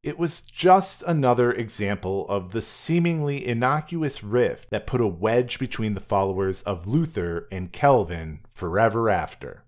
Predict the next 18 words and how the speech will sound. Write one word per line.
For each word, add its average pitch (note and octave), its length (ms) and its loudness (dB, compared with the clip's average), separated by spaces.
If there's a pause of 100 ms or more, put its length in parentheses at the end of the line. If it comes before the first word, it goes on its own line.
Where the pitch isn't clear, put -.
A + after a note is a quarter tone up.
a - 20 -6
split A2+ 420 -2
reminiscent G#2 640 -2
of F#2+ 140 -6
the A2 80 -4
disagreement G#2 720 -4
that G2 180 -2
led F#2 220 -4
to G2 80 -8
the F#2 100 -6
creation F2+ 640 -4
of F#2 160 -8 (100)
Oriental G2 600 -2
Orthodoxy E2 800 -8
in F2 100 -4
the F2 100 -4
fifth - 360 -12
century. - 600 -4